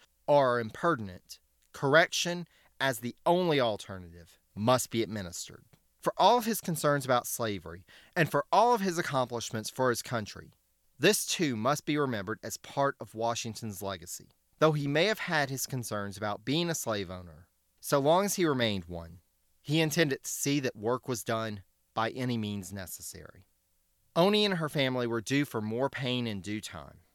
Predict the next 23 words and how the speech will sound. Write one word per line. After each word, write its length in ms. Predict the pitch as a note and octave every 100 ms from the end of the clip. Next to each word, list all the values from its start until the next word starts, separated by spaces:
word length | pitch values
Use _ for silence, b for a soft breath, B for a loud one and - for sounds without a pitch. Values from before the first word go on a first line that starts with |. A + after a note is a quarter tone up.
| _ _ -
In 80 |
December 400 | C#3 - F3+ G3
seventeen 400 | G3 F3 F3 F#3
ninety-four, 560 | E3+ E3 D#3+ A2+ F#2 F2+ b b b -
Austin, 560 | E3 F3+ - G#2+ F#2 F#2 b b
the 100 | C3+
next 340 | D3+ F3 -
on 140 | C3 A2+
the 80 | G#2
six-month 520 | B2+ - A#2+ G#2 -
rotation, 600 | F#2+ - G#2 F2 F2+ F2+ b b -
was 140 | B2
sent 200 | - E3
back 220 | D3 C3+
to 120 | -
Virginia. 500 | A#2+ A2 G#2+ F2 C#2 _ _ _ _ _ b b b
However, 280 | C#3+ C3
three 300 | B2+ - E3
days 300 | F#3+ D#3+ D3+
after 260 | D3 C#3 C#3
he 60 | B2+
left 240 | A#2+ -
Philadelphia, 640 | B2 A2+ A2 G#2+ - F2